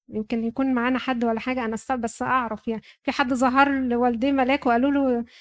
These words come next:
اللي هتخلفه نذير؟ ما حصلش غير معاه. بس بالإيه؟ بالإيمان. وفي العهد الجديد إحنا كل واحد نذير ومخصص ومكرس ومقدس للرب.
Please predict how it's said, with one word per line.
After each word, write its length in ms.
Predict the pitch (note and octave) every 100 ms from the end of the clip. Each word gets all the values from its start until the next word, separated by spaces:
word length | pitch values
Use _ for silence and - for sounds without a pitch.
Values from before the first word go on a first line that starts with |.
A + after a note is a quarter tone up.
| - _ -
اللي 120 | A#3
هتخلفه 440 | B3 C4+ B3+ D4+
نذير؟ 340 | C#4+ C4 C#4+ A4 - _ _ -
ما 60 |
حصلش 480 | C4 E4 G#4+ F#4 -
غير 180 | A3+ B3+
معاه. 340 | C4+ D4 B3+ G3 _ _ _ _ _ _
بس 300 | A#3 B3+ -
بالإيه؟ 400 | C4+ C4+ C4 D4
بالإيمان. 580 | C4 D4+ C#4+ C#4+ C#4 E4 A4 E4
وفي 140 | D4+
العهد 340 | C#4+ D4 F#4+ C4+
الجديد 520 | A3 A#3 B3+ C4+ A3+ - _ _ _ _ _ _
إحنا 200 | C4+ D#4
كل 320 | C#4+ D#4 D#4+
واحد 400 | C4+ C4+ E4 C#4+
نذير 420 | B3 B3+ A#3 E4 D4+
ومخصص 920 | C4 A#3+ A#3+ C#4 - - C#4+ - -
ومكرس 880 | A#3+ C4 C4 C4+ C#4 C4+ C#4 C#4
ومقدس 920 | B3+ A3+ C4 C4 C#4 B3+ F#3+ G#3 - G#3+
للرب. 320 | A3 G#3